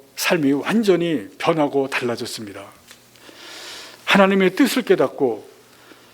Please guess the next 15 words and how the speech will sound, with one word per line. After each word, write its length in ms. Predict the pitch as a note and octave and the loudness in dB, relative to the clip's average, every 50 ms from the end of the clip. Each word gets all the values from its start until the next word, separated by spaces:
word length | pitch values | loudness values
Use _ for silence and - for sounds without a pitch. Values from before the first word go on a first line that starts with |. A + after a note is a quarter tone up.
| - _ - | -20 _ -8
하나님께서 640 | - - F#3+ F#3+ F3+ E3+ - - D#3 - - D3+ C3+ | -4 0 2 2 2 2 2 0 0 0 2 2 0
하게 320 | - - A#3 G#3 A#3 A3+ | 2 0 0 2 4 4
하신 360 | G#3 F#3 - G3 F#3+ F#3+ F#3+ | 4 4 4 2 2 2 0
일들을 480 | - C#3+ C#3+ - D#3 D3+ D3+ D3 C#3+ C#3+ - | -2 -4 -4 -2 0 2 2 2 2 0 -2
감당하면서 960 | - - D#3 D3 D3 C3+ C3+ C3 B2+ A#2+ A2 - B2 A#2+ A#2+ A#2 A#2+ - - | -4 -2 0 2 2 2 2 2 0 -2 -2 0 2 2 2 2 0 -2 -4
살게 320 | - - F#3 F3+ D3+ C3+ | 0 2 2 2 4 2
되었습니다. 520 | - A#2+ G#2+ - - A2+ G2+ G#2 G2+ G2 G#2 - - - - - _ _ _ _ - - - - - - - - - - - - - - - - - - - - - - - - - - - - - - - - - - - - | 0 0 -2 -6 -6 -10 -12 -12 -14 -16 -16 -18 -20 -20 -20 -20 _ _ _ _ -20 -20 -20 -20 -20 -20 -20 -20 -20 -20 -20 -20 -20 -20 -20 -20 -20 -20 -20 -20 -20 -20 -20 -20 -20 -20 -20 -20 -20 -20 -20 -20 -20 -12 -6 -2
이천이십일 600 | D#3+ D3+ - - F3+ E3+ D#3 C#3+ - D3+ C#3+ C3 | -2 0 2 2 2 2 2 0 -2 0 0 2
년 380 | C3 C#3 C#3 B2 - - - - - | 4 4 4 2 0 -6 -14 -12 -6
마지막 420 | - A#2+ B2+ B2+ D#3+ D#3+ D3+ - | -2 -2 -2 2 2 2 2 2
주일입니다. 600 | - - B2+ A#2+ A#2 G#2 A2 G#2 G#2 G2 G2 - - - - - - - - - - - - - - - - - - - - - - - - - - - - | 0 -4 -4 -4 -4 -6 -6 -8 -10 -10 -12 -12 -16 -20 -20 -20 -20 -20 -20 -20 -20 -20 -20 -20 -20 -16 -14 -14 -12 -12 -14 -16 -16 -18 -20 -20 -20 -14 -4
한 200 | - - A3 A3+ | 2 4 6 6
해를 380 | G#3 F#3+ E3 E3 D#3 D#3 D3+ D#3 | 6 4 4 4 4 2 2 0
마무리하는 540 | D#3 - C3 E3+ F3+ F3+ F3 E3+ D#3+ D#3 D#3 | 0 0 0 2 2 4 4 4 4 4 2
시간입니다. 680 | - - - - C3+ A#2+ A2 G2+ G#2 G2 G#2 G2 | 2 0 0 0 0 0 0 -4 -8 -10 -12 -12